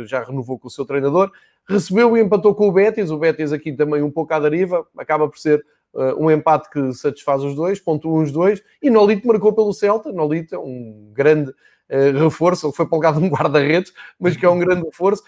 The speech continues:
e marca um gol difícil, quando na, na... há uma semana tinha falhado um, parecia bem mais fácil, e acertou no Ter Stegen. No futebol tem destas coisas.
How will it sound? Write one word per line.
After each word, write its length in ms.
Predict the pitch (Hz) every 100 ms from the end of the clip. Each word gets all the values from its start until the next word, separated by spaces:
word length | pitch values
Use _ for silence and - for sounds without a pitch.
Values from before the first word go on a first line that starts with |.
| _ 208
e 60 |
marca 240 | 233 233 240
um 120 | 226
gol 200 | 247 220
difícil, 640 | 220 - 240 247 - 247
quando 180 | 208 214
na, 460 | 208 208 202 196 -
na... 340 | 185 180 180 - _ _
há 100 | -
uma 200 | 170 180 170
semana 640 | - 175 185 190 196 180
tinha 220 | 196 185
falhado 460 | 175 170 175 175 156 _ _ -
um, 280 | 170 170 151
parecia 320 | 165 160 156
bem 120 | 165
mais 240 | 160 147
fácil, 520 | - 160 165 170 156 156
e 40 |
acertou 340 | 156 151 151
no 140 | 147 147
Ter 220 | - 139
Stegen. 360 | - 123 110 113
No 80 |
futebol 240 | 113 - 123
tem 120 | 123
destas 300 | 127 - 123
coisas. 300 | 104 95 92